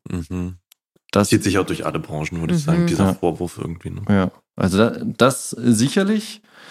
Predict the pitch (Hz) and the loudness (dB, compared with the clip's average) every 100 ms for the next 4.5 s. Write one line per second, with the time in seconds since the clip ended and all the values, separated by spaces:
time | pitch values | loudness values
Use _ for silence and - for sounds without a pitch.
0 | - - _ 107 113 123 123 127 123 127 | -20 -20 _ 2 4 2 0 0 2 2
1 | 127 123 120 117 - 131 147 160 - - | 2 2 2 2 0 0 2 -2 -4 -20
2 | - - - - 107 117 131 127 - - | -20 -20 -6 2 4 6 4 2 0 -6
3 | 117 107 120 - 180 175 - 156 98 117 | -2 4 4 4 2 0 0 0 0 0
4 | 139 147 147 139 | 0 0 -2 -4